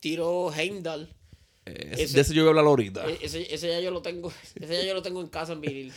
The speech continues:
Speaker 2: <laughs> Ese yo lo tengo bien quemado. Eh, Mork tiró Die Pet. Qué cosa, qué cosa cabrona de disco. Esto es un black metal bi-, súper bien hecho. Of Sulfur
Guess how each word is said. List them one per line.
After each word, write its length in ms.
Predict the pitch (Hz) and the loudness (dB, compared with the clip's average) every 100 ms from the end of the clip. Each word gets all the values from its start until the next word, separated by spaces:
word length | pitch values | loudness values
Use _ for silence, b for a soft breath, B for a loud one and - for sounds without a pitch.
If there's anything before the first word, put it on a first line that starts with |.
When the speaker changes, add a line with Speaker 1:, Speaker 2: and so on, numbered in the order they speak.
| - | -12
Speaker 2:
<laughs> 100 | - | 0
Ese 200 | - 139 | 4 6
yo 80 | 139 | 6
lo 80 | 131 | 4
tengo 180 | 135 127 | -4 -4
bien 300 | 135 127 - | -4 -4 -6
quemado. 460 | 120 104 101 98 - - _ B B B B _ - | -6 -6 -8 -14 -18 -20 _ B B B B _ -6
Eh, 360 | 131 131 123 120 | -2 0 0 -2
Mork 420 | 123 139 160 - - - | -2 0 0 -4 -16 -8
tiró 260 | 123 127 | -4 -2
Die 240 | 123 131 127 | 2 2 4
Pet. 300 | 120 - - _ _ _ _ _ - _ _ - - - | 2 2 -10 _ _ _ _ _ -20 _ _ 0 0 0
Qué 100 | 117 | -2
cosa, 320 | 127 - 131 - | -2 -2 -6 -6
qué 140 | 135 127 | -8 0
cosa 300 | - 147 143 | 2 4 2
cabrona 400 | 131 131 131 120 | -2 -2 -2 -2
de 60 | 117 | -2
disco. 180 | 127 | -4
Esto 140 | 127 139 | -6 -6
es 60 | 143 | -4
un 60 | |
black 140 | 143 139 | -2 -2
metal 280 | 143 147 120 | -2 -4 -6
bi-, 120 | - | -8
súper 280 | 127 117 104 | -8 -6 -2
bien 240 | 120 120 | 0 0
hecho. 300 | 110 107 85 _ _ _ _ b b b b b - | -2 -8 -16 _ _ _ _ b b b b b 2
Of 220 | 131 127 | 4 4
Sulfur 640 | - 131 117 - 156 165 | 0 0 0 2 2 2